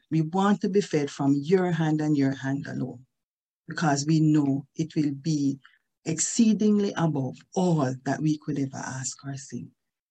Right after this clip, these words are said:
We pray in Jesus' name. Amen.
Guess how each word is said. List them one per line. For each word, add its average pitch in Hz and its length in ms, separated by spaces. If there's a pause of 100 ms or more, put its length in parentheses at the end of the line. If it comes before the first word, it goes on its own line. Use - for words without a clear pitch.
(760)
We 156 100
pray 156 320
in 143 120
Jesus' 139 500
name. 117 260 (720)
Amen. 123 420